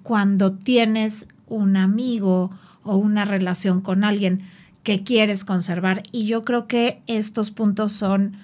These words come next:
clave, clave, clave. El primero,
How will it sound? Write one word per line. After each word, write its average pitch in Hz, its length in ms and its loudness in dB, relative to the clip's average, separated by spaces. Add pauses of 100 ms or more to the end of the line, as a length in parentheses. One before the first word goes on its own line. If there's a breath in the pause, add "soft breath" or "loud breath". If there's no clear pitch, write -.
(560 loud breath)
clave, 208 540 2
clave, 180 340 -2
clave. 180 400 -8 (220)
El 208 160 -4
primero, 240 760 0